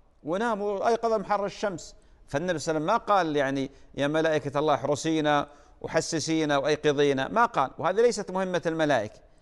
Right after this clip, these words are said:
ليس من مهمة الملائكة إيقاظ الناس على صلاة الصبح، ولذلك اتركي هذا بارك الله فيك. إذا عزمتي و-، وكان عندك استعداد للقيام تقومين بإذن الله،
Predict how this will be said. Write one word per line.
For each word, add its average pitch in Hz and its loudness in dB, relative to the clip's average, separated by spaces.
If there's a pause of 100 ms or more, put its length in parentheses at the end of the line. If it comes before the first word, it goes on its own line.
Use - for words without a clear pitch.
(140)
ليس 208 0
من 180 -2
مهمة 190 -2
الملائكة 170 2
إيقاظ 170 0
الناس 170 -4
على 160 0
صلاة 160 0
الصبح، 135 -4 (420)
ولذلك 143 0
اتركي 175 -2
هذا 123 -2
بارك 139 0
الله 120 0
فيك. 98 -10 (320)
إذا 135 2
عزمتي 147 2 (460)
و-، 131 4
وكان 131 -2
عندك 156 -4
استعداد 139 0 (420)
للقيام 151 0
تقومين 170 -2
بإذن 143 -2
الله، 107 -2